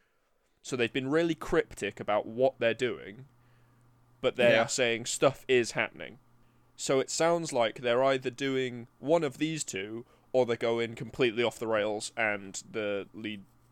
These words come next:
Speaker 1: designer is insane. Um, but
Speaker 2: Yeah,
Speaker 1: yeah,
Speaker 2: yeah.
Speaker 1: it, it just, I don't know, it adds a bit of,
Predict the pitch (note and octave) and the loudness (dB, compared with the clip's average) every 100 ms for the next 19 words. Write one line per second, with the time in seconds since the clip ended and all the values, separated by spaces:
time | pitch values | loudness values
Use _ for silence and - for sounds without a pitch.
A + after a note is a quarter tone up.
0 | _ _ G#2+ G#2+ G2 G2 G2 G2 - _ | _ _ -14 -8 -8 -8 -10 -12 -16 _
1 | A2+ G#2+ G#2+ G2+ A2 _ _ _ _ - | -10 -8 -6 -6 -8 _ _ _ _ -8
2 | G#2+ G2+ G2 - _ - - - - C3+ | -4 -4 -8 -18 _ -20 -20 -20 0 2
3 | A#2+ C3 F3 C#3+ F3+ - - F#3 G#3 G#3 | 2 2 2 4 2 0 -6 -6 -2 -2
4 | - - F#3 G3+ F#3+ E3+ B2 D3 F#3 F#3 | -4 -2 -2 0 -2 -2 0 0 -2 -2
5 | G3 - F#3+ F3+ E3+ E3+ D#3+ - - - | -8 -4 -2 -2 -2 -4 -4 -12 -20 -20